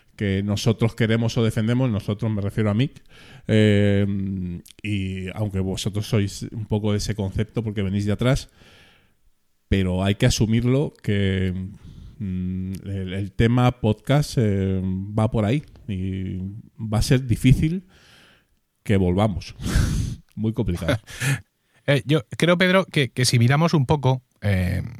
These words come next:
Speaker 2: el cómo se define esta, esta encuesta, podemos entender un poco más esto, ¿no? Dice, habla de que el porcentaje de oyentes, de oyentes en Spotify es el cincuenta con tres,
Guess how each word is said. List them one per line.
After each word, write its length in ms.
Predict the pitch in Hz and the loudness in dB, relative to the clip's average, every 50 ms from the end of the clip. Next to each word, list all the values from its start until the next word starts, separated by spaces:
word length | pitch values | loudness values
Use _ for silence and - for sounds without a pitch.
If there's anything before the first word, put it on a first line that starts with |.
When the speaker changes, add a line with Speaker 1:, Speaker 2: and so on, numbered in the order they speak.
| - | -10
Speaker 2:
el 140 | - 101 101 - | -4 -4 -2 2
cómo 180 | 127 131 131 | 2 2 2
se 80 | - 147 | 4 4
define 320 | 123 110 - - 127 120 117 | 2 2 4 4 6 6 6
esta, 440 | 110 - - 117 104 101 101 - _ | 4 4 2 2 2 2 0 -2 _
esta 720 | - 123 110 - - 117 107 101 98 92 90 85 85 82 73 - - - - | -2 -2 -2 0 2 2 2 2 2 2 0 -2 -2 -4 -6 -8 -8 -2 0
encuesta, 500 | 107 104 - 123 113 - - 104 101 107 - - - - _ _ - _ _ - - _ _ _ _ - | 0 2 4 2 2 2 2 2 2 2 -2 -8 -20 -20 _ _ -20 _ _ -20 -20 _ _ _ _ 0
podemos 320 | 117 117 120 127 131 127 | 2 4 6 6 6 4
entender 320 | 135 117 107 110 113 113 | 4 4 6 6 6 6
un 80 | 110 101 | 6 4
poco 180 | 107 110 101 95 | 4 2 2 2
más 180 | 90 87 - | 0 0 -2
esto, 220 | 95 - - - 101 | -4 -6 -6 -6 -4
¿no? 140 | 101 104 | -2 0
Dice, 320 | 107 120 123 - 147 139 117 | 0 0 0 2 2 0 0
habla 320 | - 110 123 135 147 147 139 | 0 0 2 4 4 4 6
de 160 | 131 123 117 | 6 4 4
que 60 | 110 | 4
el 80 | 110 110 | 4 4
porcentaje 460 | - 113 101 107 113 123 131 - 147 | 4 2 2 4 4 2 2 2 4
de 100 | 131 120 | 4 6
oyentes, 680 | 117 117 120 135 139 139 120 - 110 98 104 - - _ _ _ - | 6 6 6 6 4 4 2 0 -2 -2 -2 -4 -10 _ _ _ -4
de 160 | 95 120 160 | 0 2 4
oyentes 460 | 175 160 165 165 160 - - 113 - | 6 6 4 4 2 2 0 0 2
en 60 | 113 107 | 2 2
Spotify 460 | 104 - 101 104 101 - 127 127 127 | 2 2 2 0 0 2 2 2 4
es 80 | 123 | 4
el 100 | 117 123 117 | 4 2 2
cincuenta 340 | 117 107 107 110 113 117 123 | 2 2 4 4 4 4 2
con 160 | 101 95 87 | 0 -2 -4
tres, 380 | 90 - 90 85 - - - | -4 -4 -6 -6 -8 -12 -16